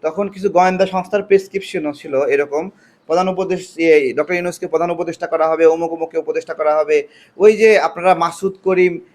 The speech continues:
এনায়েত করিমের, আহ, আপনার ষড়যন্ত্রের কথা আপনারা জানেন না? হ্যাঁ, ডক্টর ইউনূস by চান্সে সেই ষড়যন্ত্রের অংশ,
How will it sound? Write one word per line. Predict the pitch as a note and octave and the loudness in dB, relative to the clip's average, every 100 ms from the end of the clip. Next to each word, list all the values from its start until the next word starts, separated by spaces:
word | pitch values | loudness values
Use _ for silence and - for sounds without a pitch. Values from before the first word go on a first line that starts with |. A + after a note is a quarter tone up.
| _ | _
এনায়েত | D#3+ F3 F3+ F3 - | 0 2 2 0 -2
করিমের, | F3 E3+ E3+ E3 - _ - | 0 0 0 -2 -6 _ -16
আহ, | C3 C3 B2 C3 F#2+ F2 | -6 -2 0 0 -2 -6
আপনার | B2+ D#3 | -6 -6
ষড়যন্ত্রের | - F#3 F#3+ F#3 F3+ | 0 2 2 0 -2
কথা | F#3+ | 0
আপনারা | F#3 F3+ | 0 2
জানেন | E3+ F3+ | 2 2
না? | F#3 G#3+ A3 _ _ - | 0 0 -2 _ _ -4
হ্যাঁ, | F#3 A3+ - _ _ D#3+ | -2 -2 -4 _ _ 0
ডক্টর | E3 A3 G3 | 2 2 4
ইউনূস | G3+ G#3 B3 C4 - - C3 | 4 4 2 0 -8 -14 0
by | D3+ F#3 G3 | 4 4 4
চান্সে | F#3 F#3 F#3 A3+ A3 | 2 0 0 -2 0
সেই | - A#3 | 4 2
ষড়যন্ত্রের | A3+ A3 G#3 G3 F#3 | 4 4 4 2 0
অংশ, | D3+ D#3+ - | 2 0 -2